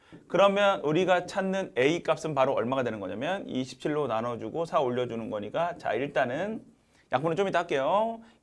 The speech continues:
이십사. 삼으로 약분 따라서 저 그리고 부호는 마이너스가 되겠죠. 삼, 구, 마이너스 삼, 팔에 이십사, 마이너스 구분의 팔이다.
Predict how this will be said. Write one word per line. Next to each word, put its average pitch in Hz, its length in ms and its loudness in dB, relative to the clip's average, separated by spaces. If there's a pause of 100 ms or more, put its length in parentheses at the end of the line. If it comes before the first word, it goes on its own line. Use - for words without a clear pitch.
이십사. 147 680 -4 (1400)
삼으로 226 380 0
약분 156 220 -4
따라서 147 480 0 (100)
저 123 120 -4
그리고 135 180 -4
부호는 143 280 -2
마이너스가 107 380 -6
되겠죠. 175 580 -10 (800)
삼, 175 180 -2
구, 104 360 -8 (760)
마이너스 101 560 -8 (1000)
삼, 139 80 -6
팔에 170 120 -2
이십사, - 520 -10 (140)
마이너스 120 340 -4
구분의 131 240 -8
팔이다. - 480 -14